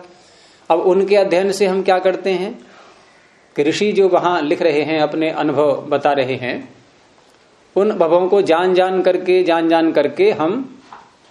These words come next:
उनसे अपने संस्कार बनाते हैं, उनको स्मृति में लाते हैं। और जब उससे हमारा मन हट गया है, लगा है कि हाँ, पर्याप्त हमारा स्वाध्याय हो चुका, अब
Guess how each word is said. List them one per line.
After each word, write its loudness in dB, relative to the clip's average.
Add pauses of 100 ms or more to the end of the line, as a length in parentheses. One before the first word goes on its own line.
(120)
उनसे 0
अपने 0
संस्कार -2
बनाते -2
हैं, -6
उनको 0
स्मृति -4
में 0
लाते 0
हैं। -8 (1400)
और 0 (420)
जब 2
उससे 0
हमारा 2
मन 0
हट 0
गया 2
है, 2
लगा 2
है 2
कि 0
हाँ, 0
पर्याप्त 2
हमारा 0
स्वाध्याय 0
हो -2
चुका, -2 (1040)
अब -2